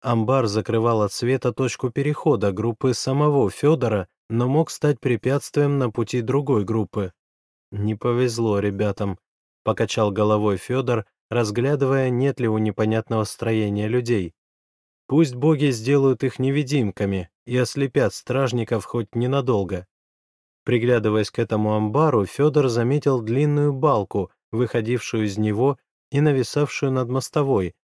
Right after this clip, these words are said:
а также верёвки, свисавшие вниз до самого пирса. Судя по всему, это был какой-то механизм для поднятия тяжестей на стену, наподобие тех, что регулярно придумывал хитроумный Архимед в далёких Сиракузах.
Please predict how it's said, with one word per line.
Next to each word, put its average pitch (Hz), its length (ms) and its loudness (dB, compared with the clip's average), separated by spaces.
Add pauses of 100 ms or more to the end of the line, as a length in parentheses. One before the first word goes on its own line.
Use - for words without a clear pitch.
(320)
а 123 120 0
также 160 320 2
верёвки, 151 520 2
свисавшие 113 720 -4
вниз 123 360 -2
до 110 140 -2
самого 110 500 0
пирса. 101 540 -6 (640)
Судя 117 340 -2
по 107 140 -2
всему, 135 400 -2
это 127 240 -2
был 127 260 -2
какой-то 135 420 0
механизм 120 720 0
для 107 280 -2
поднятия 120 640 -2
тяжестей 123 600 -2
на 135 140 -2
стену, 104 520 -2 (360)
наподобие 120 600 2
тех, 147 280 0
что - 200 -2
регулярно 123 600 2
придумывал 123 640 0
хитроумный 120 680 0
Архимед 123 500 -2
в 92 60 -6
далёких 107 520 -2
Сиракузах. 120 760 -2